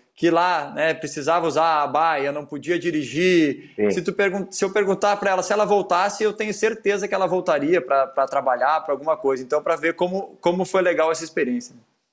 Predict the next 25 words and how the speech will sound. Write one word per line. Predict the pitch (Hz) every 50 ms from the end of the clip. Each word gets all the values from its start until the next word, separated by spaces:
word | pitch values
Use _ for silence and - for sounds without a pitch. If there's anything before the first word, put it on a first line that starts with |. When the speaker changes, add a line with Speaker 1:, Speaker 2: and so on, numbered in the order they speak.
| _ _ _ _ _ _ _ _ _ _ _ _ _ _ _ _ _
Speaker 2:
Muita | 127 127 131 131 143 156 156 - 123
experiência | 117 - - 165 165 165 170 190 185 185 170
maravilhosa. | 156 151 156 151 131 110 104 107 104 98 92 104
Eu | 117 139 160 165 160 -
sou, | 180 151 147 - -
eu | 143 139 143 -
sou | 185 165
muito, | 135 127 123 123 131 147 170 165 - - - - 117
muito | 117 117 127 147 165 160 160 - -
bem, | 98 95 123 120 131 127 110 - - - _ _ _ _ _ _ _ -
re-, | 135 127 -
muito | 135 127 127 131 131 147 175 175 - 139
bem | 110 123 131 127 131 120
recebido | - - 110 95 107 131 135 127
e | 120
muito | 117 135 165 170 151 131
respeitado | 139 139 - - 123 107 - - - - -
na | - 120
Arábia | 113 - - 127 120
Saudita. | 123 113 98 107 113 120
Pra | - -
você | - 190 208 190
ter, | 196 185 180
ter | - 165 147 143 -
ideia, | 220 196 196 185 135 - 123 - -